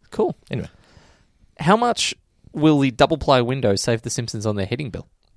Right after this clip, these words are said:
Speaker 2: Oh, I think I've got that here. Uh, no, I don't. I could try and remember it. It is fourteen dollars?
Speaker 1: Four percent.
Speaker 2: Four percent. Damn it.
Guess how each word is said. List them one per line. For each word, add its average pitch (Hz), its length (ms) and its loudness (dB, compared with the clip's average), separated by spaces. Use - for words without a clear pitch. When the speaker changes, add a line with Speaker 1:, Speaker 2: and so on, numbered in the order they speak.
Speaker 2:
Oh, 131 120 2
I 123 60 2
think 131 160 -2
I've 92 60 -2
got 104 160 0
that 85 120 -2
here. 82 200 0
Uh, 107 680 2
no, 113 160 6
I - 20 6
don't. 110 260 4
I - 120 -12
could 107 100 0
try 117 140 2
and 98 100 0
remember 139 200 0
it. - 120 -4
It 117 180 2
is 113 600 4
fourteen 135 280 4
dollars? 208 320 0
Speaker 1:
Four 135 200 -2
percent. - 360 -6
Speaker 2:
Four 156 100 0
percent. - 300 -8
Damn - 160 -2
it. - 140 -6